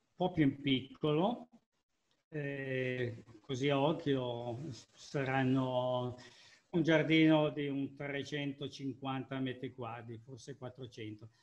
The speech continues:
Questo è un giardino di, di Luciano Giubilei, che è un, un italiano che, che per diventare famoso a far giardini è andato in Inghilterra. Ecco, vabbè, dove,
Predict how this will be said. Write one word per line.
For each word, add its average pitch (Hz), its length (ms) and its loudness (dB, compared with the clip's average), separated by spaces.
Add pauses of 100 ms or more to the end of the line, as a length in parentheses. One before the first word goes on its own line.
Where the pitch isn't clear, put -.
Questo 175 460 -4
è 151 300 -2
un 151 120 4
giardino 156 840 2
di, 131 240 2
di 135 80 0
Luciano 143 400 2
Giubilei, 135 800 2
che 135 300 0
è 131 40 -2
un, 135 380 0
un 160 160 6
italiano 175 880 4 (360)
che, 160 400 4
che 175 140 0
per 185 160 2
diventare 185 540 4
famoso 170 480 2
a 143 40 -2
far 165 120 -2
giardini 160 400 2
è 160 40 4
andato 131 300 -2
in 131 80 -2
Inghilterra. 113 580 -6 (300)
Ecco, 123 240 -20
vabbè, 139 280 -10
dove, 160 580 0